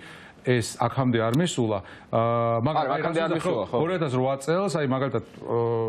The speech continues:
Speaker 1: მაშინ, რა ქვია, ცხინვალში გე-, რას გეუნებიან რუსები და რუსული ძალები და რუსული პროპაგანდისტული, აა, მოლაპარაკე თავები გეუნებიან, რომ ვისეუნ-, ვისეომები, ბიჭო, ვისეომები. და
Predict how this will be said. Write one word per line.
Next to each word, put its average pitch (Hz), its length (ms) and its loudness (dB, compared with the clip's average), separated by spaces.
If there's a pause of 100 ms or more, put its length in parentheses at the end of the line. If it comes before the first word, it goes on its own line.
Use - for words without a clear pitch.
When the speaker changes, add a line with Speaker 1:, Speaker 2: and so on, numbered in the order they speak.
(140)
Speaker 1:
მაშინ, 113 340 -2
რა 110 100 2
ქვია, 107 260 0 (400)
ცხინვალში 147 540 0
გე-, 110 160 -2
რას 117 160 0
გეუნებიან 120 540 0
რუსები 107 420 -2
და 107 120 0 (260)
რუსული 113 420 0
ძალები 107 380 0
და 104 100 2
რუსული 107 340 0
პროპაგანდისტული, 107 840 0
აა, 104 880 -2
მოლაპარაკე 117 540 2
თავები 117 340 0
გეუნებიან, 127 460 2
რომ 107 100 0
ვისეუნ-, 135 560 0
ვისეომები, 117 680 0
ბიჭო, 104 280 -10 (280)
ვისეომები. 123 840 2 (840)
და 107 440 2